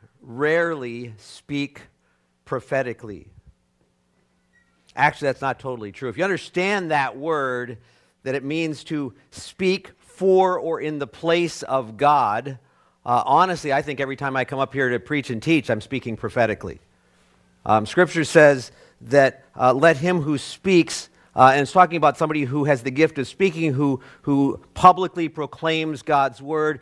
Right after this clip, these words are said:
"Let him who speaks speak as the oracles of God," as the mouthpiece of God. So honestly, I think that every time I come up here, I'm speaking prophetically. But there is another understanding of that word.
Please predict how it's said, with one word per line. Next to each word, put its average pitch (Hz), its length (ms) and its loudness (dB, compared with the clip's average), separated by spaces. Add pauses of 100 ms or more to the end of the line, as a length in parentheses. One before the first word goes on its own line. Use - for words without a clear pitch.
(140)
"Let 156 140 -4
him 160 140 -6
who 156 120 -8
speaks - 340 -8
speak 170 340 -2
as 131 80 -6
the 143 140 -6
oracles 156 580 -2
of 131 100 -8
God," 135 240 2
as 120 100 -10
the 139 100 -4
mouthpiece 151 760 -4
of 127 100 -14
God. 139 380 -2 (200)
So - 180 -6
honestly, 160 540 0
I 160 160 -2
think 151 200 -10
that 139 100 -6
every 143 140 -8
time 143 160 -8
I 127 100 -6
come 143 140 -10
up 170 160 -4
here, 127 300 -4 (220)
I'm 135 200 -4
speaking 135 720 -6 (200)
prophetically. 151 720 -2 (280)
But 170 500 4 (420)
there 151 200 -6
is 143 120 -10
another 170 360 -2
understanding 139 840 -6
of 117 240 -2
that 120 260 2
word. 123 520 -4